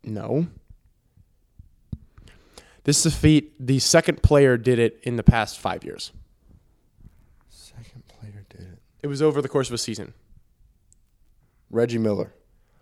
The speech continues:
Speaker 1: What did Reggie Miller do that only two players have ever done?
Speaker 2: Top two and threes?
Speaker 1: Only two players have ever been top two and threes?
Speaker 2: I was thinking that Steph Curry broke the three-point record, but that was Raw Alice.
Speaker 1: Yeah, it was Raw Alice.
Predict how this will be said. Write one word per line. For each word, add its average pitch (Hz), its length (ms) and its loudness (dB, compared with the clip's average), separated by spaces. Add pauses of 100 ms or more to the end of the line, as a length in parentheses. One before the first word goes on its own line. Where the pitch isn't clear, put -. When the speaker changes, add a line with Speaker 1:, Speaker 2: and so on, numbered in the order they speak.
(140)
Speaker 1:
What 208 240 8
did 294 160 4
Reggie 269 260 8
Miller 240 200 12
do 202 120 8
that 190 100 12
only 180 140 8
two 185 180 4
players 170 260 8
have 151 60 6
ever 131 100 2
done? 110 200 -2 (480)
Speaker 2:
Top - 240 0
two 131 160 0
and 113 140 -4
threes? 139 400 -2 (680)
Speaker 1:
Only 254 280 12
two 247 200 10
players 240 320 10
have 208 120 8
ever 196 140 10
been 190 80 2
top 196 260 6
two 214 140 12
and 196 120 10
threes? 208 480 8 (1500)
Speaker 2:
I 165 100 10
was 180 140 4
thinking 180 300 2
that 165 100 6
Steph 180 340 2
Curry 190 280 6
broke 156 220 4
the 151 80 -4
three-point 156 460 0
record, 113 300 0
but 113 60 2
that 127 120 6
was 135 140 0
Raw 131 220 6
Alice. 147 520 6
Speaker 1:
Yeah, 202 160 10
it 202 40 12
was 165 140 6
Raw 202 160 10
Alice. 175 560 6